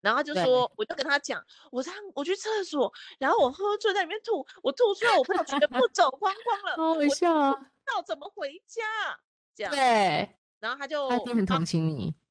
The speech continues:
Speaker 1: 对，然后他就给我两百块欸。
Speaker 2: 人那么好。
Speaker 1: 我完全不认识他哦，路人，一个
Speaker 2: 哇塞。
Speaker 1: 给我两百块说：“你先拿这个钱坐计程车。”
Speaker 2: 嗯哼，嗯哼，哇，先，先安全一点就对了。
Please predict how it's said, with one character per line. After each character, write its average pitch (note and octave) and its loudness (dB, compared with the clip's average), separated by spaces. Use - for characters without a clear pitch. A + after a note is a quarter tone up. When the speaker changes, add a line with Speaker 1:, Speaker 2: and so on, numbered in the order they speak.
Speaker 1:
对， D4 -4
然 - -6
后 D#4 -10
他 D4+ -8
就 F4 -8
给 A#3 -2
我 A#3+ 0
两 G3 -6
百 A#3 -4
块 G3+ -6
欸。 D2 -12
Speaker 2:
人 C#4+ 2
那 B4+ 4
么 G4 2
好。 A3 4
Speaker 1:
我 B3 -2
完 C#4 6
全 F4 -2
不 A#3 -6
认 C#4 4
识 D4+ -14
他 A#3+ 0
哦， G3+ -2
路 C4+ -6
人， F#3 -4
一 A#3+ -12
个 A#3 0
Speaker 2:
哇 G#4 -4
塞。 - -4
Speaker 1:
给 B3 6
我 D4 4
两 A#3 -4
百 A#3+ -4
块 C4 -4
说 B3 -6
：“你 F#3+ -10
先 B3+ -8
拿 G3 -4
这 G#3+ -4
个 G#3 -4
钱 C#3 -8
坐 A3 -2
计 A3 -6
程 D#3 0
车。” G#3 -2
Speaker 2:
嗯 A#3+ 2
哼， G#3+ 2
嗯 G3 2
哼， G3 -2
哇， F3+ 2
先， A3+ 0
先 A3 0
安 G#3+ 2
全 F3 2
一 D#3+ 4
点 D3 2
就 B2+ 0
对 B2+ 0
了。 C#2 -2